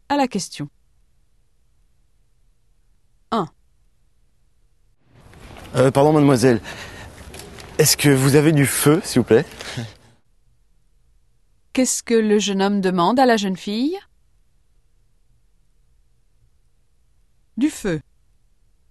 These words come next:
Speaker 1: Il lui demande du feu. Deux.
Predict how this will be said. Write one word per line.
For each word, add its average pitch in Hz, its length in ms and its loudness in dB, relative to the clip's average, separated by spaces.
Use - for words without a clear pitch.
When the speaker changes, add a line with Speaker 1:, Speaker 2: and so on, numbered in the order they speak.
Speaker 1:
Il 208 160 0
lui 185 140 -4
demande 170 440 -2
du 226 180 -4
feu. 143 320 -12
Deux. 175 260 -2